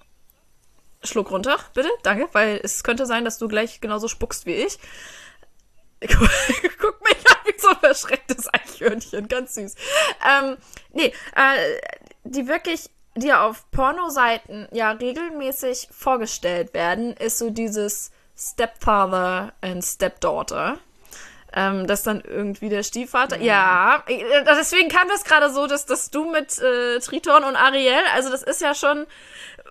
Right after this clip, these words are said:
Speaker 1: wo man auch irgendwie so ganz komische Gedanken hat, ähm, und es läuft auf diesen Pornoseiten ja anscheinend richtig gut, auch teilweise auch,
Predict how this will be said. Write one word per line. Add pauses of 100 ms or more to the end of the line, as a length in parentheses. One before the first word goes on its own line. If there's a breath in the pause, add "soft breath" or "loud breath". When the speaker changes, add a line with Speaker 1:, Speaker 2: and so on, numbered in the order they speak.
(120)
Speaker 1:
wo
man
auch
irgendwie
so
ganz
komische
Gedanken
hat,
ähm, (180)
und
es
läuft
auf
diesen
Pornoseiten
ja
anscheinend
richtig
gut,
auch
teilweise
auch,